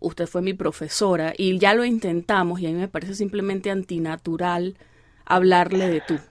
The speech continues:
<laughs> Entonces, bueno,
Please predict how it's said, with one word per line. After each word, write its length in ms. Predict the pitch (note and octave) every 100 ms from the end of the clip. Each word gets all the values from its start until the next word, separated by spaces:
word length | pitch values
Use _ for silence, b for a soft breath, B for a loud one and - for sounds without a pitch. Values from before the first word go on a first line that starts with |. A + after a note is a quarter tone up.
| -
<laughs> 1600 | G#4 - F4+ - _ _ - - - - - - - _ - -
Entonces, 1200 | A3 G#3+ - D#4 - F4 E4 E4+ - G#4 F#4 F#4
bueno, 460 | C#4 A#3+ G3+ F#3